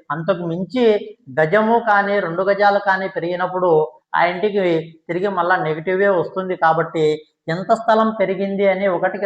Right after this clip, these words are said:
రెండు సార్లు మనం చెక్ చేసుకొని, లేదా అతనితో సంప్రదించి మీరు ఆ స్థలాన్ని తీసుకోవడం కానీ, ఆ స్థల నిర్మాణం చేపట్టడం కానీ, లేదా ఇదివరకే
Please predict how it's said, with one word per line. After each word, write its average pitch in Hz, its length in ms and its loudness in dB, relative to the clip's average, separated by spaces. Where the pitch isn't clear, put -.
రెండు 165 200 -4
సార్లు 175 320 0
మనం 160 160 -4
చెక్ 143 260 -10
చేసుకొని, 202 480 -2
లేదా 196 260 2
అతనితో 214 420 6
సంప్రదించి 208 640 0
మీరు 220 240 8
ఆ - 20 10
స్థలాన్ని 196 560 4
తీసుకోవడం 196 560 2
కానీ, 180 260 4
ఆ 151 120 2
స్థల 170 180 0
నిర్మాణం 185 500 2
చేపట్టడం 185 500 -2
కానీ, 170 280 2
లేదా 196 220 8
ఇదివరకే 185 480 2